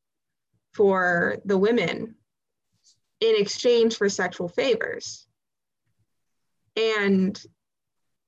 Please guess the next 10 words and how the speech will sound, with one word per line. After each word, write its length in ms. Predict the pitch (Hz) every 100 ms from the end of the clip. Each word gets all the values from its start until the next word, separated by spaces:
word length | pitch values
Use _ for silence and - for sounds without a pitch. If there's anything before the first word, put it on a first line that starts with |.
| _ _ _ _ _ _ -
that's 460 | 202 214 220 220
just 280 | - 226 226 _ _ _ _ _ _ _ - - -
inherently, 1200 | 247 247 220 254 294 277 - 196 175 170 180 202 _ _ _ _ _ _
since 420 | - - 262 247 247
the 140 | 226
officer 480 | 208 214 226 226 214
is 180 | 196 196
in 160 | 196
such 440 | 190 - 202 202 -
a 580 | - 196 185 180 175 202